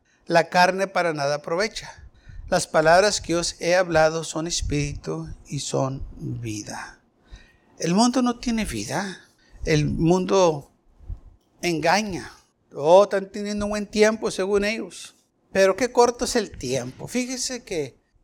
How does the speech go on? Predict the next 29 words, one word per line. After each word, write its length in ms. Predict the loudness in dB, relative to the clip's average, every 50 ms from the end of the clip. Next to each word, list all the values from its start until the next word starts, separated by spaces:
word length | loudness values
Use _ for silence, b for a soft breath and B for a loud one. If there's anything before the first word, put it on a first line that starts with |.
| _ _
cuando 320 | 4 4 4 4 2 0
uno 220 | -2 0 0 0 -2
empieza 400 | -4 -4 -4 -4 -2 0 -2 -2
a 40 |
meditar 720 | 0 0 -2 -4 -4 -8 -10 _ -2 2 2 4 4 2
en 120 | 0 -2 -4
las 180 | -6 -6 -8
cosas 380 | -6 -2 -2 -2 -2 -4 -8 -8
del 120 | -8 -8
Señor 640 | -6 -8 -8 -8 -8 -4 -2 2 4 6 6 6 4
y 220 | 2 -2 -2 -4 -4
lo 140 | -4 -4
que 100 | -4 -6
dice 260 | -6 -4 -4 -4 -2 0
la 160 | 2 0 0
Biblia 380 | 0 0 0 0 0 0 -2
y 60 | -2 -2
en 100 | -4 -6
el 60 | -6
futuro 680 | -8 -10 -12 -12 -8 -2 0 2 2 2 0 0 -2
y 60 | -2 -2
la 140 | -2 -2
vida 220 | -2 -2 0 0 0
eterna 680 | 0 0 2 4 6 6 4 2 0 -2 -2 -2 -2
y, 160 | -2 -4 B B B B B B B B
y 80 | -2 -2
el 100 | 0 0
siglo 360 | 0 0 2 2 4 4 4
venidero, 640 | 4 2 0 -2 -2 0 2 2 2 2 0 -4